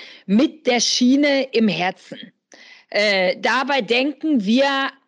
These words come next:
an B two B, also von Tür zu Tür bei den Industriekunden, bei den Produzenten, bei den Lieferanten.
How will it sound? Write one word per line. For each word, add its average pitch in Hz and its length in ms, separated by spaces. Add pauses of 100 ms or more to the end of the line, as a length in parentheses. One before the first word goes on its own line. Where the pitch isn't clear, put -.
(180)
an 208 220
B 247 160
two 220 200
B, 226 360 (180)
also 226 600 (300)
von 240 420
Tür 302 340
zu - 240
Tür 285 480
bei 226 320
den 240 240
Industriekunden, 233 1160
bei 190 180
den 196 160
Produzenten, 214 920
bei 170 220
den 185 260
Lieferanten. 160 800